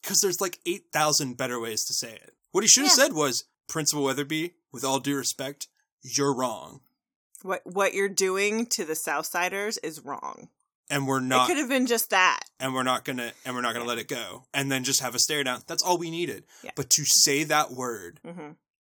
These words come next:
Speaker 1: in that situation is just so fucking tone deaf.
Speaker 2: It is. I don't disagree.
Speaker 1: So, for me, it just undermines everything good about what they're trying to do with that scene.
Speaker 2: Um, okay. It, w-,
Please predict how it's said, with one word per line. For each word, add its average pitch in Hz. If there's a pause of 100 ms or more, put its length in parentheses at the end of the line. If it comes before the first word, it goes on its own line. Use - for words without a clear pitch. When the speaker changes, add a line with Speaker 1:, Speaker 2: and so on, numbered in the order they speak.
(500)
Speaker 1:
in 139
that 143
situation 120
is -
just 127
so - (280)
fucking 147
tone 113
deaf. - (200)
Speaker 2:
It 254
is. - (200)
I 240
don't 160
disagree. - (560)
Speaker 1:
So, 143 (160)
for -
me, 151 (100)
it -
just 123
undermines 139
everything 127
good 139
about 113
what 127
they're 123
trying 117
to 107
do 123
with 113
that 123
scene. - (260)
Speaker 2:
Um, 190 (180)
okay. -
It, 175
w-, -